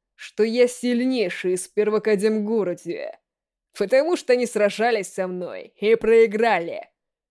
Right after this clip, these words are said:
Другими словами, моя сила находится лишь на том уровне, когда они пробуют драться со мной, потому что это весело. Его красные глаза полностью изменились на приятно улыбающиеся.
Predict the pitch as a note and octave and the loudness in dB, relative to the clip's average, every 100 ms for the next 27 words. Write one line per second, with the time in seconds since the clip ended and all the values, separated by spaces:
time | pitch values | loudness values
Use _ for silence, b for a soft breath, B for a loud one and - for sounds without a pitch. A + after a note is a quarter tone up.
0 | _ _ E3+ G3+ B3 F#4+ F4+ D#4+ D4+ E4 | _ _ -2 0 2 2 0 2 2 2
1 | C#4+ C4+ B3 A#3 D#4 D#4 F3 E3+ G3+ D#4+ | 0 2 0 0 -2 -2 -2 -4 -4 -2
2 | D4+ D4 C#4+ C4+ - B3+ B3+ A#3+ - E4 | -2 -2 -2 -2 0 2 4 2 2 0
3 | C#4 F3+ F3+ C#3+ - _ _ _ _ - | 2 -2 -4 -10 -14 _ _ _ _ -4
4 | G3 G#3 A3 B3+ B3+ B3 A#3+ B3 B3+ G#3+ | 0 2 2 2 2 0 2 2 2 0
5 | A#3+ C#4 C#4 F3+ E3+ F#3 F3+ F3+ D3 - | 2 0 -4 -12 -8 -6 -4 -6 -8 -6
6 | G3 F#3+ F#3+ A3 B3 - - F3 A#2 - | -2 0 2 0 -4 -6 -8 -8 -8 -10
7 | - - _ _ _ F3 G3 G#3+ G#3+ F#3 | -12 -14 _ _ _ -4 4 4 4 0
8 | F#3+ F3+ D2 - - _ _ _ _ _ | -4 -4 -6 -12 -18 _ _ _ _ _
9 | _ _ _ _ - G3 A3+ F#4+ G4+ D#4 | _ _ _ _ -2 0 0 0 -2 -2
10 | C#4 C#4+ C4+ C#4+ C#4 C4 A3 F#3 G3 G3+ | 0 2 2 0 -4 -4 -6 -4 -4 -2
11 | A#3+ D#3 - E3+ F#3 G3 A#3 A#3+ B3 C4 | -4 -6 -10 -6 -4 -2 0 0 0 2
12 | A3+ E3 - D#3+ D#3+ - E3 - | 2 2 -2 -14 -14 -12 -12 -12